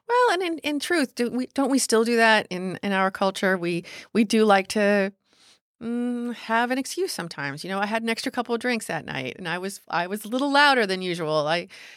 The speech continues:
I sung karaoke when I don't usually sing karaoke. I mean, sometimes people do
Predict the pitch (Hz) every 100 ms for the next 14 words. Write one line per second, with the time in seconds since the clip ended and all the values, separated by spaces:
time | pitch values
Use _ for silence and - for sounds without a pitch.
0 | _ - 196 220 220 233 220 247 247 254
1 | 294 254 226 196 185 180 175 190 196 160
2 | 180 - 165 151 160 156 160 147 175 170
3 | 262 233 - - - 262 320 320 262 247
4 | 226 220 226 233 277